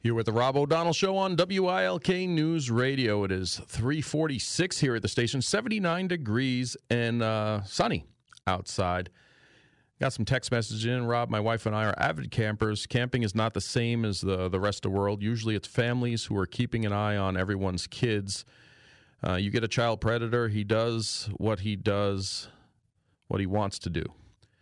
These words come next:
Um, yeah, we have to, there are child predators in this world.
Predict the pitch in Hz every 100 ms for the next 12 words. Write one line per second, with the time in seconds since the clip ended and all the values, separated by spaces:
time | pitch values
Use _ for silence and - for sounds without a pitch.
0 | _ _ _ _ _ _ - 117 123 120
1 | 117 139 104 - 117 117 123 - 123 107
2 | 90 117 110 113 - 131 123 131 110 98
3 | 90 95 87 - 90 85